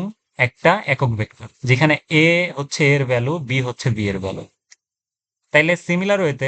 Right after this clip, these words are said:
আমরা যদি অ্যানালিসিস করি, আমরা লিখছি হচ্ছে আমাদের ডিএল dot one sin theta। এই জিনিসটাকে লিখতে পারি, এটা কি একটা ভেক্টরের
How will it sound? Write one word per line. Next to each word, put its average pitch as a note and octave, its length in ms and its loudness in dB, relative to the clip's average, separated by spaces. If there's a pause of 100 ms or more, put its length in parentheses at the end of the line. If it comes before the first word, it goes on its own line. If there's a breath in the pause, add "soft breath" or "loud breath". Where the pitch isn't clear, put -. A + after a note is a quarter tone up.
আমরা C#3 220 0
যদি C#3+ 180 -2 (280)
অ্যানালিসিস C3 560 2 (120)
করি, A#2 180 0 (640)
আমরা C#3+ 140 2 (100)
লিখছি C#3+ 320 -2
হচ্ছে D#3+ 180 -4 (100)
আমাদের B2+ 280 2 (1160)
ডিএল C#3 400 4 (600)
dot B2+ 180 4 (400)
one A#2+ 160 -2 (760)
sin C3 240 2 (100)
theta। A#2 220 -6 (760)
এই D3 100 4
জিনিসটাকে D#3+ 440 2
লিখতে D#3 260 -2
পারি, B2 160 0 (1040)
এটা E3 180 2
কি D#3 80 -4 (120)
একটা - 140 0 (100)
ভেক্টরের D3 420 0